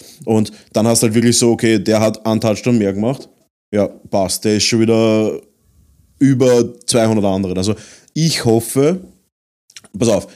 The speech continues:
realistisch gesehen werde ich in der Mitte enden, weil ich bin kein schlechter Spieler, ich habe einiges an Erfahrung, aber ich habe lange nicht mehr gespielt.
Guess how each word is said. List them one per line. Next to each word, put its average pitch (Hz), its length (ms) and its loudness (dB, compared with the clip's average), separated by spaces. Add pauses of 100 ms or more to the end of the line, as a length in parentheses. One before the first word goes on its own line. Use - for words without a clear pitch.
realistisch 139 560 2
gesehen 123 320 2
werde 113 80 2
ich - 40 -2
in 113 60 0
der 101 80 0
Mitte 95 300 -4
enden, 78 340 -8 (160)
weil 104 80 -2
ich 101 100 -2
bin 123 120 0
kein 107 120 -2
schlechter 92 280 -4
Spieler, 160 360 -2 (220)
ich 107 80 -6
habe 107 140 -2
einiges 101 260 -2
an 98 80 -2
Erfahrung, 120 420 0
aber 98 140 -6
ich 95 60 -6
habe 92 140 -4
lange 95 280 0
nicht 85 200 -8
mehr 85 80 -8
gespielt. 78 360 -14